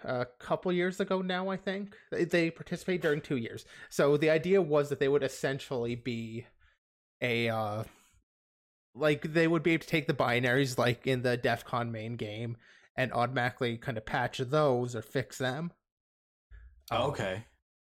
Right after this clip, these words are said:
Speaker 1: so
Speaker 2: Okay.
Speaker 1: that's kinda what this was born out of. Uh, the Cyber Grand Challenge. I don't remember how much darpa was actually offering as prize money. And if I recall correctly, pretty much all of these automated systems, um,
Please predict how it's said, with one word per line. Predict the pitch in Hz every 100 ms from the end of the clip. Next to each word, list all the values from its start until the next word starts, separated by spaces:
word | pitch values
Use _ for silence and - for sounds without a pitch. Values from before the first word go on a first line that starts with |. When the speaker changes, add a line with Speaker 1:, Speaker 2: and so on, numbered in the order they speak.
| _ -
Speaker 1:
so | - 165 135
Speaker 2:
Okay. | 135
Speaker 1:
that's | 165 165 -
kinda | 165 160 147
what | 120 139 135
this | 131 -
was | 127
born | 113 - 117 120 117 110
out | 110 131
of. | 156 170 - - _ _ _ _ _ _ -
Uh, | 113 104 98 104
the | 113 107
Cyber | - - 143 123 139
Grand | 131 127
Challenge. | - 127 131
I | 135
don't | 160 175
remember | 190 185 165
how | 156 147
much | 147 139
darpa | 127 120 120
was | 120 120
actually | 123 - 131
offering | 113 117 131 123
as | 110 -
prize | - 113 110 135
money. | 156 156 190 196 _ _ _ _ _ -
And | 131 131 139
if | 151
I | 151
recall | 135 135 - 147 151
correctly, | 165 147 156
pretty | 135 143 139
much | 139 139 - -
all | 127 127
of | 127
these | 127 120
automated | - 120 120 120 113 113
systems, | - 113 - 120 107 104 110 - - - - -
um, | 107 101 104